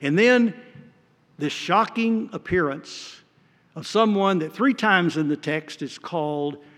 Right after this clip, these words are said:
a man, or one that had the appearance of a man, or one who looked like the children of man. Who was this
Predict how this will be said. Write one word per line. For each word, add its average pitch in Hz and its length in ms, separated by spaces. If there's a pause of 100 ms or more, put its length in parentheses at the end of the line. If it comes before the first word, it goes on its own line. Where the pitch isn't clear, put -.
(840)
a 170 80
man, 156 640 (800)
or 143 140
one 165 760
that 156 120
had 156 220
the 147 140
appearance 151 920
of 147 140
a 131 80
man, 135 500 (520)
or 156 160
one 190 400
who 165 280
looked 180 220
like 165 320 (280)
the 156 100
children 147 680 (220)
of 131 180
man. 143 400 (1500)
Who 254 120
was 220 240
this - 500